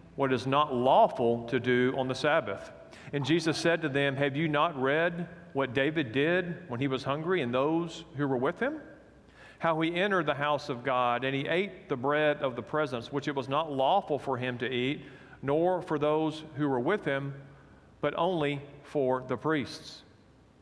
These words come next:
Or have you not read in the law how on the Sabbath the priest in the temple profaned the Sabbath and are guiltless.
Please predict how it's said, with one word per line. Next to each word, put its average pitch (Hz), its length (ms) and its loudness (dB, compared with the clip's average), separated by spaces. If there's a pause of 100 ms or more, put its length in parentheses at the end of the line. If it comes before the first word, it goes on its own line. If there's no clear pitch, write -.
(800)
Or 180 280 4
have 160 180 0
you 156 100 -2
not 165 240 0
read 165 240 2
in 156 80 -6
the 135 100 0
law 131 440 4
how 147 220 2
on 139 100 0
the 131 80 0
Sabbath 127 580 0
the 127 80 -4
priest 170 460 -2
in 143 100 -4
the 135 80 -2
temple 139 380 -2
profaned 185 720 0
the 143 80 0
Sabbath 143 560 -2 (720)
and 160 120 -2
are 170 80 0
guiltless. 143 640 -2